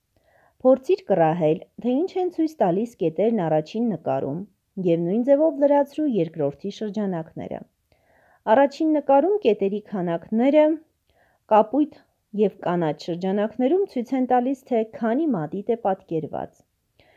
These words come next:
իսկ կարմիր շրջանակում նկարված կետերի քանակը ցույց է տալիս, թե երկու շրջանակներում միասին քանի մատիտ է նկարված։ Նույն ձևով կարող եք հաշվել և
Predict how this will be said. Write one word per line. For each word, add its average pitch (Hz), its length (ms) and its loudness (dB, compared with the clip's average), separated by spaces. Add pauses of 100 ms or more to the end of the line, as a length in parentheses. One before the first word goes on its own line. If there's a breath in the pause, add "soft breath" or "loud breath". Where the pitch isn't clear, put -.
(200 soft breath)
իսկ 240 340 -8
կարմիր 247 400 2
շրջանակում 165 760 -4 (1000)
նկարված 170 640 2
կետերի 156 440 -4
քանակը 269 520 -4
ցույց 233 240 -8
է 254 120 0
տալիս, 262 400 -2 (480 soft breath)
թե 285 160 4
երկու 233 400 2
շրջանակներում 175 960 -4
միասին 196 580 -4 (180)
քանի 233 360 -4
մատիտ 190 420 -4
է 220 120 -2
նկարված։ 160 760 -6 (1700 soft breath)
Նույն 339 200 4
ձևով 311 320 4
կարող 233 340 4
եք 247 160 -2
հաշվել 220 520 -2
և 233 260 0